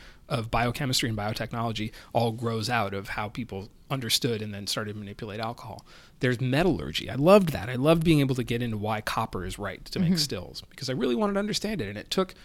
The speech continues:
Speaker 1: a long time to explain to researchers what I was trying to get at. Like, what, yeah, but why copper?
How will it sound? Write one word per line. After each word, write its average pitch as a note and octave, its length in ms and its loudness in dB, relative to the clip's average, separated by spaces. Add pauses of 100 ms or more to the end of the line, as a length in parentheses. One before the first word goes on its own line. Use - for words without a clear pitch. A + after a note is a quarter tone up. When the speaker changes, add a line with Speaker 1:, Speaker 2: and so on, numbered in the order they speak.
(360)
Speaker 1:
a D3 80 2
long C#3+ 260 2
time C#3+ 220 0
to C3+ 120 0
explain C#3 540 2
to B2 140 2
researchers B2 580 2 (220)
what F#3 400 4
I E3 60 8
was D3 120 4
trying D3 300 4
to C3 60 4
get C#3 180 6
at. D2+ 100 -6
Like, E3 120 -6
what, D3+ 220 8
yeah, E3+ 140 8
but D#3 140 6
why D3+ 320 8
copper? F#2+ 500 0